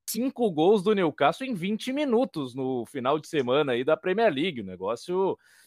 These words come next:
impressionante. O Antônio Conte largou, né? Jogou a bomba no,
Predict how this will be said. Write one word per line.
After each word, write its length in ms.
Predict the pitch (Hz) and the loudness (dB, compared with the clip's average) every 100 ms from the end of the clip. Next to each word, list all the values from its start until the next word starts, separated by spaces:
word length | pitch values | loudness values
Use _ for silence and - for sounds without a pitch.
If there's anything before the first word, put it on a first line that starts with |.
| _ | _
impressionante. 800 | 151 - 135 - 247 180 185 - | -12 -4 -2 4 4 6 2 -2
O 60 | 110 | -8
Antônio 320 | 98 123 127 | -6 -6 -6
Conte 320 | - 131 135 | -6 -8 0
largou, 500 | 151 165 156 131 220 | 8 8 8 6 6
né? 260 | 240 208 185 107 | 6 2 -2 -8
Jogou 380 | 101 104 117 139 | -10 -6 0 2
a 60 | |
bomba 280 | 101 127 131 | 2 -2 -6
no, 380 | 123 117 107 | -4 -4 -6